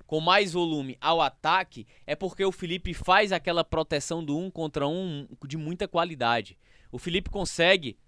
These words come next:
segurar muito bem ali, é, o setor defensivo. Ele faz um líbero de saída de jogo com muita qualidade, apesar de ter três zagueiros. Então, você perde o seu principal volante. Eu acho hoje o Felipe é o principal volante,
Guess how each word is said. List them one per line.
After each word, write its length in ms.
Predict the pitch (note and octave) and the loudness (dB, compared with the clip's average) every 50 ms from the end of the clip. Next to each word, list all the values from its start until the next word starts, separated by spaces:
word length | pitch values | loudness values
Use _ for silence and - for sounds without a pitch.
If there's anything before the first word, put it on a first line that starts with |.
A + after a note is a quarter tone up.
| _ _ _ - _ - - | _ _ _ -20 _ -20 -20
segurar 480 | _ - - F#3 E3+ E3+ F3 E3+ F3 F3 | _ -8 -8 -4 0 4 6 6 6 6
muito 320 | F3 F#3+ G#3+ G3+ - F#3+ | 4 -2 -8 -8 -8 -8
bem 360 | C#3+ C#3 D3+ F3 G3 G#3 F3+ | -4 -2 0 0 0 2 2
ali, 420 | D3+ C#3 B2+ D3 F#3+ A3+ G#3 C3 - _ _ _ _ _ - | 2 2 2 0 0 0 -2 -4 -6 _ _ _ _ _ -4
é, 240 | A2+ C3 C#3 D3 D3 | 0 2 4 4 4
o 60 | D#3 | 2
setor 340 | - - F#3+ - - F3 F3 | 2 0 0 0 0 0 2
defensivo. 600 | F3+ F3 - G#3+ G#3 F#3+ - - E3 F3 D3+ C#3+ | 0 0 0 -2 -6 -6 -6 -6 -6 -4 -2 -4
Ele 100 | C#3 C#3 | -4 -4
faz 360 | - - F3+ F#3+ A3 A3+ G3 | -2 2 4 4 4 4 2
um 120 | F#3 E3+ D3+ | -2 -4 -2
líbero 400 | D#3 G3+ A#3+ G3 F#3 D#3+ D3 D3+ | -2 -2 -2 0 0 0 -2 -4
de 100 | D#3+ F3 | -8 -8
saída 400 | - - E3 D3+ F3 G3 G#3 F#3 | -6 -2 -2 -2 -2 -2 -4 -8
de 120 | D#3+ D3 | -10 -8
jogo 160 | C#3 D#3 F3 | -8 -8 -8
com 120 | - F3+ D3+ | -8 -8 -8
muita 220 | E3 F#3+ - G#3+ | -6 -6 -6 -4
qualidade, 440 | - F#3 F3 E3 D3+ C#3 D#3 E3+ F#3 | -2 -2 -2 -2 -2 -4 -4 -4 -4
apesar 320 | F3 - E3 D3 C#3+ D#3 | -6 -6 -4 -4 -2 -4
de 100 | F3 F3 | -4 -4
ter 160 | - F#3 E3 D3 | -4 -6 -6 -4
três 240 | - D#3 E3 E3+ | -4 -6 -4 -2
zagueiros. 500 | F#3+ G3+ G3 F3+ D#3 D#3 C3+ A#2 - - - _ - - - - _ _ - | -2 -2 0 2 2 2 2 0 -4 -14 -18 _ -20 -20 -20 -20 _ _ -10
Então, 320 | C#3 C#3+ - F#3 G3+ G#3 - _ - - | -6 0 4 4 4 2 0 _ -14 -10
você 220 | D3+ - - G3 | -4 0 0 0
perde 400 | - - F#3 F#3+ G3+ G3 G3 - - _ _ _ _ _ | 4 6 8 8 8 6 2 -2 -12 _ _ _ _ _
o 80 | - F3+ | -8 -6
seu 260 | - - - G3 F#3+ | -4 0 0 0 0
principal 840 | F#3 - - - A3 B3 A#3 - G#3 E3+ _ - F3+ F3 F#3+ - - _ | 0 -2 -6 -6 -4 -6 -6 -8 -10 -8 _ 0 2 2 2 0 -2 _
volante. 680 | - B2+ C3 E3+ F3 E3 D3 C3 A#2 G#2 - - - - | -14 -2 2 4 4 4 4 0 -2 -4 -8 -12 -6 0
Eu 60 | B2 | 2
acho 260 | C#3+ D#3 - - D#3 | 2 2 2 0 0
hoje 220 | C3 C3 C#3 C#3 | 2 2 2 2
o 40 | C#3 | -2
Felipe 400 | - D3 B2+ B2 C3+ - E3 D3 - - - - | -4 -4 -2 -2 -2 -2 -4 -6 -6 -10 -8 -2
é 60 | C#3 C#3+ | -2 -2
o 60 | C#3 | -2
principal 600 | - - - A3 C4 A#3+ - - - F#3 F3+ F#3 | -2 0 0 0 0 -2 -4 -2 2 4 4 4
volante, 420 | F3+ F3 D3 C#3+ D3+ E3+ - - | 6 4 4 4 4 2 0 -4